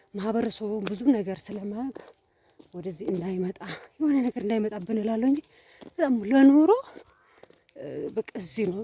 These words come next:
ግን እንደዛም ሆኖ ያኔ ያው ከተማ ትንሽ ጽዳት አለ ይባላል። ገጠራማ አካባቢ ጽዳት የለም የሚባል ነገር እውነት ነው።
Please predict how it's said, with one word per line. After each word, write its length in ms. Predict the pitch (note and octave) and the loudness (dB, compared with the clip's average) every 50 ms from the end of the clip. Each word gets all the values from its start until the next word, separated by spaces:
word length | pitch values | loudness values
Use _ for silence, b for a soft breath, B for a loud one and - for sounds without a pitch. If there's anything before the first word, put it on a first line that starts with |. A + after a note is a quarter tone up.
| G#3 G3 | -10 -6
ግን 160 | F#3+ - E4 E4 | 0 2 4 4
እንደዛም 500 | D#4 D#4 C#4+ C4 D4+ - - D#4 D#4+ D4 D4 | 6 4 2 2 0 0 0 2 4 4 4
ሆኖ 200 | C#4 C#4 C#4+ C#4+ C#4 B B B B B b b b b b b b b b b - | 4 2 0 0 -2 B B B B B b b b b b b b b b b -4
ያኔ 180 | A#3+ A3+ A#3 A#3 A#3 A3 G#3+ G3+ F#3+ F3 E3+ F3 F3 F3+ - F3+ F#3+ | -2 0 0 2 4 4 6 4 4 2 0 -2 -4 -4 -6 -6 -6
ያው 160 | F#3+ F#3+ F#3 | -6 -6 -6
ከተማ 360 | - - - - G#3+ G#3 B3 C#4+ F4 F4+ C4+ B B B B B B B B B B B B - | -8 -12 -10 -8 -2 0 2 2 2 2 0 B B B B B B B B B B B B -2
ትንሽ 280 | - C4+ C4 C4 A#3 - - | 2 4 4 4 2 0 -6
ጽዳት 380 | - - G3+ F3 F#3+ - - D#3+ | -12 -14 -10 -10 -10 -10 -10 -12
አለ 160 | D3+ E3+ D#3 | -12 -10 -8
ይባላል። 400 | E3+ D#3 - - F3+ E3 F3 F3+ F3 F3 | -8 -10 -10 -10 -12 -10 -10 -12 -12 -10
ገጠራማ 540 | G3+ G#3+ G#3+ - - G#3 G#3 G#3 G#3+ G3 G#3+ G3+ | -10 -10 -10 -10 -8 -6 -4 -4 -2 -2 -2 -2
አካባቢ 360 | F#3 - - - F3 G3 F#3+ C4 b b b b b b b b b | -4 -6 -10 -10 -8 -4 -2 -2 b b b b b b b b b
ጽዳት 400 | - - - G#3 G3 G#3+ G#3+ - - | -12 -10 -6 -2 -2 -2 -2 -2 -4
የለም 280 | G3 F3 F3 F3 E3+ | -6 -6 -6 -4 -4
የሚባል 460 | F#3+ F#3+ F3+ G3 G3+ E3+ - A#3 A#3 A#3+ | -4 -2 -2 -2 -2 -4 -4 -4 -2 0
ነገር 220 | A#3+ C#4 D4 F4 E4+ | 0 0 0 0 0
እውነት 300 | E4+ D4+ C4+ D4 B3 - | 2 4 6 4 4 4
ነው። 160 | - G3 D3+ | 0 -6 -8